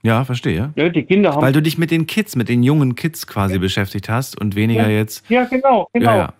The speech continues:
Speaker 1: ja, ja. Verstehe.
Speaker 2: Nicht auf die, nicht auf Frau konzentriert, sondern ich habe alles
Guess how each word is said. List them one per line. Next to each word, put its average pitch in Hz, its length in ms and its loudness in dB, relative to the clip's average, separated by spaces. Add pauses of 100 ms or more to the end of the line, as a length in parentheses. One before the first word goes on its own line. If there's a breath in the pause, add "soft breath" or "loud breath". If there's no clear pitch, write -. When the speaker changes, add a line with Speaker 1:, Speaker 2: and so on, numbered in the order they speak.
(140)
Speaker 1:
ja, 101 60 -4
ja. 90 120 -4 (520)
Verstehe. 95 520 -6 (140)
Speaker 2:
Nicht 175 260 0
auf - 100 2
die, 147 160 2
nicht 160 260 0
auf 127 120 -2
Frau 165 360 4
konzentriert, 180 760 0
sondern 147 320 0
ich 135 160 -2
habe - 180 0
alles 156 220 2